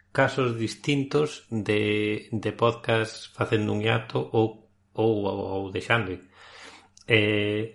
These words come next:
o caso de Anthropocene Review, espero que seña, eh, de, a mellor son eu, eh, que estou sendo aquí optimista, pero polo que entendín, eh, a idea é que John Green está preparando o libro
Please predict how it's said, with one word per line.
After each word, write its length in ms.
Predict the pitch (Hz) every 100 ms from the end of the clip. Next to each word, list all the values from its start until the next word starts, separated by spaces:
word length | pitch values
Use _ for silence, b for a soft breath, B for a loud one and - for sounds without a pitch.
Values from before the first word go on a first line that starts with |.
| _ _ _
o 80 | 113
caso 300 | 147 135 127
de 120 | 120 113
Anthropocene 560 | 107 113 113 - 110
Review, 280 | 107 113 147 - _ _ _ _ _ -
espero 480 | - - 139 123 -
que 80 | 117
seña, 440 | 135 127 147 190
eh, 460 | - 98 95 98 95
de, 80 | 101
a 40 | 95
mellor 440 | 92 92 92 95
son 120 | - 98
eu, 100 | 110 110 -
eh, 120 | 95 -
que 80 | 95
estou 320 | - 95 92
sendo 380 | - 92 92 92
aquí 180 | 90 104
optimista, 520 | - 113 123 127 156 -
pero 320 | 95 95 -
polo 200 | 104 95
que 100 | 98
entendín, 560 | 92 98 107 117 127 - B B B B B B -
eh, 320 | 113 98 95
a 40 | 95
idea 340 | 92 101 98 98
é 80 | 98
que 480 | 104 98 98 95 95
John 140 | 107 98
Green 160 | 107 101
está 280 | - 110 98
preparando 580 | - 95 101 98 90
o 60 | 90
libro 320 | 104 98 92